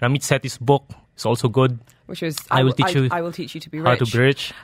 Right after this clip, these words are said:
Speaker 2: Oh, by the way, guys, if you haven't got time to read, you, you could watch Ramit
Speaker 1: Yes.
Speaker 2: Sethi on, on Netflix. And also, I listened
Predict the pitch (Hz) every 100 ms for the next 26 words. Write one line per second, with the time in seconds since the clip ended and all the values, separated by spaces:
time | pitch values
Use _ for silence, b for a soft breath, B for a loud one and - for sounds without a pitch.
0 | - 240 247 226 220 190 139 147 - 214
1 | 196 226 226 - 180 175 170 165 156 156
2 | 170 170 185 175 175 165 - - - -
3 | 160 143 151 156 156 147 143 - 147 143
4 | - 143 - B B B - 185 180 185
5 | 190 185 196 170 160